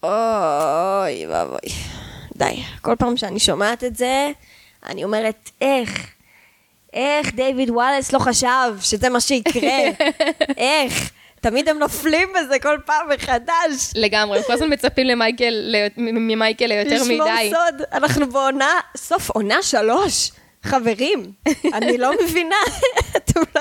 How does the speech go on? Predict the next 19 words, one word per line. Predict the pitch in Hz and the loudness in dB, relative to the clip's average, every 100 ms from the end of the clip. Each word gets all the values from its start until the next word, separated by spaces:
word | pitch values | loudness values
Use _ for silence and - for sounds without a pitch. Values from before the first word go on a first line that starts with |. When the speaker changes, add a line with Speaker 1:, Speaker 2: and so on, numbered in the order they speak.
| 339 | 0
Speaker 1:
יודעים | 320 254 311 302 285 302 277 622 784 494 | -2 -2 -2 0 2 0 0 0 0 2
שמייקל | 269 240 285 285 | 0 2 2 2
לא | 302 - | 2 2
יכול | 330 - | 0 2
לשמור | 277 240 254 320 | 2 0 0 0
סוד. | - 294 339 262 202 - - - - - | 0 2 2 0 -12 -12 -14 -14 -20 -4
Speaker 2:
אה, | 226 208 196 | 0 2 2
אנחנו | 208 - 233 | 2 0 0
עולים | 269 370 | 0 2
לאוטובוס. | 247 214 190 175 - - - _ _ _ - | 2 0 0 0 -2 -10 -16 _ _ _ -4
אגב, | 220 240 254 | -2 0 2
האוטובוס | 240 254 254 240 | 2 2 0 0
הזה, | 226 233 | 2 2
הם | |
לא | 214 | 2
רק | 220 | 0
צילמו | - 247 294 | -2 0 0
בו, | 330 | 2
הם | 240 | 0